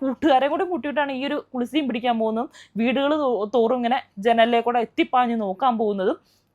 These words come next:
കല്ലെറിയാൻ പോകുന്നതും എല്ലാം ഇവൻ ആരെങ്കിലും കൂട്ടും കൂടി പിടിച്ചിട്ടാണ് ചെയ്യുന്നത്. അപ്പോൾ ഒന്ന് ഓർക്കണം, ഇവൻ നശിക്കുകയും ഇവനൊരു മോശം പ്രവൃത്തിയിൽ ഏർപ്പെടുകയും ചെയ്യും. മാത്രമല്ല, ചുറ്റുവട്ടമുള്ളവരെയും അല്ലെങ്കിൽ കൂട്ടുകൂടുന്ന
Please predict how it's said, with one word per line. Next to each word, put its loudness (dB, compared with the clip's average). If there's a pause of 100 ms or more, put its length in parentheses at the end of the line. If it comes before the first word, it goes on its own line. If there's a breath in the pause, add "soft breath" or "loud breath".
കല്ലെറിയാൻ 2
പോകുന്നതും -4 (260)
എല്ലാം -2
ഇവൻ -10 (160)
ആരെങ്കിലും -2
കൂട്ടും -6
കൂടി -4
പിടിച്ചിട്ടാണ് -2
ചെയ്യുന്നത്. -4
അപ്പോൾ -6
ഒന്ന് -4
ഓർക്കണം, -2
ഇവൻ -6
നശിക്കുകയും -4 (360 loud breath)
ഇവനൊരു 0
മോശം -2
പ്രവൃത്തിയിൽ 0
ഏർപ്പെടുകയും -4
ചെയ്യും. -6
മാത്രമല്ല, -2 (120)
ചുറ്റുവട്ടമുള്ളവരെയും 0 (220 loud breath)
അല്ലെങ്കിൽ -2
കൂട്ടുകൂടുന്ന -2